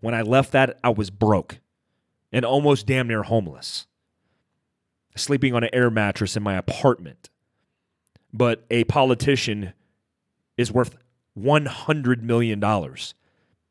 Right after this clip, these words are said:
She hasn't done anything besides politics her entire life,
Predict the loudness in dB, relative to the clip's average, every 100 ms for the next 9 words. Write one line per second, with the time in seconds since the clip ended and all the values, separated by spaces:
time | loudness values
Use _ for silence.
0 | _ _ -6 -2 0 2 0 2 2 2
1 | 0 -2 -2 -8 _ -4 -2 2 2 2
2 | 0 0 0 0 0 0 0 2 2 4
3 | 4 2 0